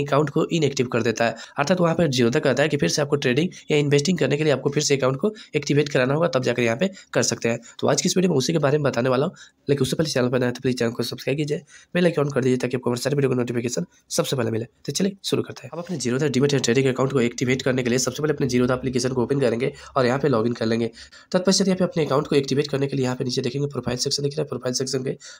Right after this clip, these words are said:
ऑप्शन पे क्लिक करेंगे। फिर यहाँ पे प्रोफाइल वाला जो ऑप्शन दिख रहा है इस पर आपको क्लिक कर देना है। जैसे क्लिक करेंगे यहाँ पे मैनेज अकाउंट का ऑप्शन आता है, आप यहाँ पे मैनेज अकाउंट के ऑप्शन पे क्लिक करेंगे और जैसे क्लिक करेंगे उसके बाद इस तरह का इंटरफेस देखने को मिलेगा। अब यहाँ पे आपको क्या करना है, इस पर क्लिक कर देना है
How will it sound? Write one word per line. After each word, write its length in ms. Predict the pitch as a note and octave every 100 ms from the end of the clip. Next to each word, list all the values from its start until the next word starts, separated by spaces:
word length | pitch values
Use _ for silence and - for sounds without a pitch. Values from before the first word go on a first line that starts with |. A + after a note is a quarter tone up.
| -
ऑप्शन 200 | B2 D#3
पे 60 |
क्लिक 200 | D3 D#3+
करेंगे। 180 | E3 E3+
फिर 180 | C#3 B2+
यहाँ 120 | B2+
पे 80 | D#3+ F3+ - -
प्रोफाइल 300 | C#3+ D3 D#3+
वाला 220 | C#3+ C#3+
जो 140 | B2+
ऑप्शन 200 | A#2 -
दिख 160 | C#3 C3+
रहा 100 | C#3+
है 60 | - - -
इस 100 | -
पर 100 | C3+
आपको 160 | -
क्लिक 200 | B2 B2
कर 80 | A#2+
देना 140 | A#2
है। 80 | A#2+ - - -
जैसे 200 | A#2+ F3+
क्लिक 180 | F3+ F#3
करेंगे 200 | F#3+ E3
यहाँ 140 | C3
पे 80 | D#3
मैनेज 320 | C3 A#2 C3+
अकाउंट 220 | C3+ B2+ B2+
का 80 |
ऑप्शन 200 | A#2 C#3+
आता 160 | C3 D3+
है, 80 | F3+ - - -
आप 120 | C#3+
यहाँ 100 | D3+
पे 60 | D3
मैनेज 280 | A#2+ B2+ B2+
अकाउंट 220 | A#2+ A#2+
के 80 | A#2+
ऑप्शन 160 | -
पे 80 | C3+
क्लिक 200 | B2+ A#2
करेंगे 260 | A#2+ A#2+ B2 - _ _ -
और 100 | C3+
जैसे 180 | D3
क्लिक 180 | F3+ G3
करेंगे 180 | G#3 G#3
उसके 200 | C#3+ -
बाद 80 | D3
इस 140 | D#3
तरह 80 | D#3+
का 60 | C#3+
इंटरफेस 300 | B2 B2 D3
देखने 180 | C#3+ D3+
को 100 | D#3+
मिलेगा। 200 | E3 -
अब 140 | C#3+
यहाँ 200 | C#3 B2+
पे 80 | C#3+
आपको 180 | C3 C#3
क्या 100 | C3+
करना 140 | C#3+
है, 40 | C#3+
इस 80 | -
पर 120 | -
क्लिक 220 | A#2 -
कर 80 | A#2
देना 160 | A2+ A2+
है 260 | B2 _